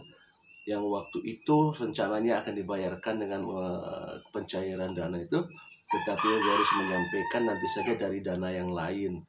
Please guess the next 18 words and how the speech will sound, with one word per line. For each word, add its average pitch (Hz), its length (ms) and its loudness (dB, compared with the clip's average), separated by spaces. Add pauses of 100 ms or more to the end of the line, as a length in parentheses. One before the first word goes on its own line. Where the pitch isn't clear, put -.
(460)
sehingga 101 560 0
guru-guru 98 560 0
belum 95 400 -2
sempat 80 400 -8
digaji. 87 480 -6
Itulah 131 240 2
yang 101 160 -2
membuat 90 400 0
Yoris 92 480 -6 (320)
sempat 80 480 -8
stres. 87 640 -6 (640)
Artinya 175 480 4
bahwa 104 320 2
ini 131 160 0
juga 98 320 -2
ada 82 160 -4
keterbukaan, 82 960 -4
ya. 92 240 -8